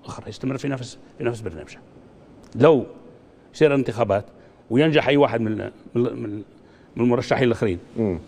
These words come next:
Speaker 1: هو حي-، حي-، حيعرقل ال-،
Speaker 2: هذا توقع يا شيخ عبد
Speaker 1: متوقع.
Speaker 2: الحميد،
Speaker 1: دارها،
Speaker 2: لماذا لا
Speaker 1: دارها،
Speaker 2: يتم
Speaker 1: دارها الحكومة
Speaker 2: المضي
Speaker 1: دبيبة،
Speaker 2: نحو إجراء
Speaker 1: دارها
Speaker 2: الانتخابات
Speaker 1: الحكومة،
Speaker 2: و-،
Speaker 1: دارها الحكومة دبيبة اللي قاعدة
Speaker 2: وانتظار
Speaker 1: خمس،
Speaker 2: ال-
Speaker 1: خمس شهور ولا ستة، دارها لها، وقف، وقف حال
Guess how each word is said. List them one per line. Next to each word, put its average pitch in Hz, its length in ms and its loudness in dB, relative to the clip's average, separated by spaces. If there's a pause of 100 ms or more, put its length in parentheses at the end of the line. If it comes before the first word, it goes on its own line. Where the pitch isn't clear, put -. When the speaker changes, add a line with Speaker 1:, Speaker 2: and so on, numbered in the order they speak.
(300)
Speaker 1:
هو 165 160 4
حي-، 151 200 -2
حي-، 143 260 -2
حيعرقل 147 580 -2
ال-، 127 280 -2
Speaker 2:
هذا 135 200 4
توقع 147 500 2
يا 85 180 -2
شيخ - 200 -10
عبد 151 100 -4
Speaker 1:
متوقع. 277 220 4
Speaker 2:
الحميد، 226 180 -4
Speaker 1:
دارها، 269 120 6
Speaker 2:
لماذا 247 240 2
لا 247 60 6
Speaker 1:
دارها، 226 120 4
Speaker 2:
يتم - 180 2
Speaker 1:
دارها - 140 4
الحكومة 269 260 2
Speaker 2:
المضي 214 260 4
Speaker 1:
دبيبة، 240 160 6
Speaker 2:
نحو 147 160 -2
إجراء 143 260 2
Speaker 1:
دارها 220 200 4
Speaker 2:
الانتخابات 190 320 2
Speaker 1:
الحكومة، 214 380 -2
Speaker 2:
و-، 185 100 -2
Speaker 1:
دارها 208 220 0
الحكومة 165 260 -4
دبيبة 180 300 -2
اللي 160 120 -2
قاعدة 160 160 0
Speaker 2:
وانتظار 180 200 2
Speaker 1:
خمس، 160 160 -4
Speaker 2:
ال- - 60 -12 (220)
Speaker 1:
خمس 170 240 -8
شهور 151 280 -4
ولا 123 160 -4
ستة، 156 300 -12
دارها 160 240 -4
لها، 165 180 -6
وقف، 156 420 -10 (120)
وقف 156 260 -10
حال 165 320 -10